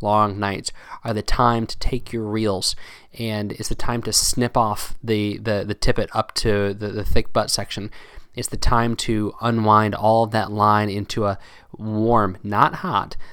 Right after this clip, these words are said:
soapy, uh, sink or tub of water and just let it sit for a little bit, and then run it through a cloth, run it through a chamois. Honestly, uh, I know that people make things like this, but for me, it's easier to just use something. Loon has a line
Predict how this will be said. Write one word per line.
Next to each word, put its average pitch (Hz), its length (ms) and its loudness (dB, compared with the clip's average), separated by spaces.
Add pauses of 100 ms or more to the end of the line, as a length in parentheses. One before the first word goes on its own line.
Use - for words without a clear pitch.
soapy, 117 720 2
uh, 107 400 -8
sink 123 400 0
or 101 120 -8
tub 113 360 6
of 101 140 -4
water 104 300 4
and - 120 -8
just 107 160 -6
let 131 120 -6
it - 120 -10
sit - 240 0
for - 120 -8
a 110 40 -4
little 104 160 -8
bit, 117 220 -8 (280)
and 117 140 -4
then 117 140 -4
run 110 280 -2
it 117 120 -4
through - 220 -2
a 104 40 0
cloth, - 560 -4
run 117 240 0
it 113 140 -6
through 113 240 -2
a 101 120 -4
chamois. 98 420 -4 (760)
Honestly, 127 420 4 (340)
uh, 101 280 0
I 110 100 -4
know 113 180 2
that - 340 -4
people 113 360 -2
make 107 340 -4
things 131 380 0
like 131 160 -2
this, 127 200 0
but - 180 -8
for 110 120 -6
me, 107 180 -2
it's - 180 -8
easier 113 340 -4
to 107 120 -8
just 98 180 -6
use 107 180 -2
something. 131 380 -2 (340)
Loon 120 400 2
has 113 220 0
a 104 60 0
line 107 760 0